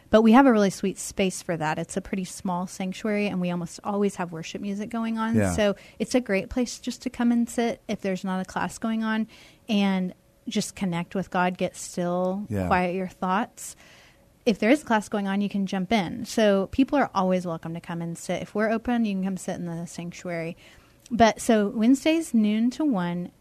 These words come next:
Speaker 1: that's, like, drop in anytime during the hour. You can come at twelve fifty-five and get five minutes of prayer and take communion if you'd like to. There's two other times that are always open during the week, and, but th-, it's not drop in, it's show up and stay for the hour.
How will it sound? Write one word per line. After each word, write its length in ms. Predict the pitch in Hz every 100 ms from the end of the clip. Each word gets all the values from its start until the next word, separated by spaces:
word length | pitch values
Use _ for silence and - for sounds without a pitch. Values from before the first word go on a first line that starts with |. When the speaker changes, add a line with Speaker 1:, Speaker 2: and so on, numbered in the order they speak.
| _ 226
Speaker 1:
that's, 340 | 190 185 -
like, 280 | - - -
drop 260 | - 208 233
in 460 | 220 226 233 226 -
anytime 440 | 233 302 277 208
during 180 | 185 180
the 60 | 165
hour. 140 | 165
You 80 | 185
can 60 | 185
come 180 | - 190
at 160 | - 165 - _ -
twelve 240 | - 214
fifty-five 560 | 208 247 226 202 175 175
and 100 | 180
get 160 | 175 -
five 220 | 185 185
minutes 300 | 196 190 -
of 80 | -
prayer 380 | - 185 180 180
and 120 | 175
take 180 | - -
communion 480 | - 185 185 185 185
if 140 | 175
you'd 140 | 190 185
like 200 | 185 -
to. 280 | 233 247 262 - - - - _ _ _ _ _ _ _ _ -
There's 480 | 196 233 226 220 -
two 300 | - 285 285
other 180 | 277 285
times 420 | - 202 190 190
that 100 | 190
are 120 | 185
always 340 | 190 185 185 -
open 360 | 214 185 196
during 260 | 208 202 196
the 100 | 180
week, 400 | 185 254 269 -
and, 240 | 196 190 190
but 220 | 196 -
th-, 140 | -
it's 220 | 208 -
not 220 | 214 208 -
drop 280 | - 202 -
in, 320 | 180 175 170 -
it's 420 | 185 - - -
show 320 | - - 202
up 120 | 190 190
and 140 | 180
stay 180 | - 175
for 140 | -
the 160 | 180 165
hour. 260 | 107 69